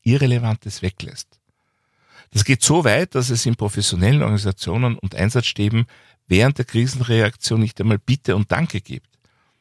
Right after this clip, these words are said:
Jede beziehungsweise jeder weiß, was zu tun ist und was die jeweiligen Aufgaben sind. Diese sind wahrzunehmen, Punkt. Persönliche Wertschätzung definiert sich dort nicht durch ellenlange Höflichkeitsfloskeln,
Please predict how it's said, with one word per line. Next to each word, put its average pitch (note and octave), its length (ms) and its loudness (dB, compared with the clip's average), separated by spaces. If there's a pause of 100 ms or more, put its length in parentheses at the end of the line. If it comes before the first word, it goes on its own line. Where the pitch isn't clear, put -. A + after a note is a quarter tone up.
(160)
Jede F#3 300 2
beziehungsweise B2+ 440 -2
jeder D3 340 0
weiß, G2+ 380 0
was G#2+ 180 -2
zu A#2+ 100 -8
tun G#3 360 2
ist - 240 0 (340)
und G2+ 200 -6
was G#2 200 2
die F2+ 120 -16
jeweiligen C3 680 0 (120)
Aufgaben G2 520 -2
sind. - 360 -6 (340)
Diese E3 180 0
sind D#3+ 260 -2
wahrzunehmen, G2+ 560 -2
Punkt. - 520 -6 (800)
Persönliche G2+ 600 0
Wertschätzung C3+ 720 2 (580)
definiert G2+ 520 0
sich - 220 -8
dort - 400 0
nicht B2+ 420 2
durch F#2+ 320 2
ellenlange F#2+ 720 -2
Höflichkeitsfloskeln, - 1080 -4